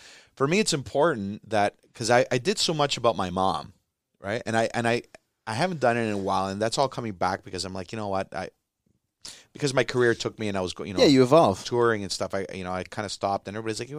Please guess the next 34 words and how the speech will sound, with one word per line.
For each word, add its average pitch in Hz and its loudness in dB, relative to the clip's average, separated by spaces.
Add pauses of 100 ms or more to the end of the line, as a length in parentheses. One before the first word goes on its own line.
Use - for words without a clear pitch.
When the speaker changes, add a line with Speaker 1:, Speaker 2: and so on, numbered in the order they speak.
Speaker 1:
"Well, 147 -10
why 98 -2
don't 240 -4
you 226 -8
do 196 -4
your 156 -4
mom 127 0
videos 92 -6
anymore?" 85 -10 (540)
But 123 2
the 117 2
other 139 2
component 123 -4
is 95 -4 (140)
my 92 -8
family, 107 -8
my 90 -12 (120)
kids, 104 0
and 87 -14
my 87 -6
wife, 92 0 (440)
because 123 0
I 131 8
like 151 2
to - -10
show 147 2
the 131 2
contrast 131 0
to, 92 -6
like, 92 -6
"Hey, 135 2 (320)
I'm 120 0
trying 160 -2
to, 175 -4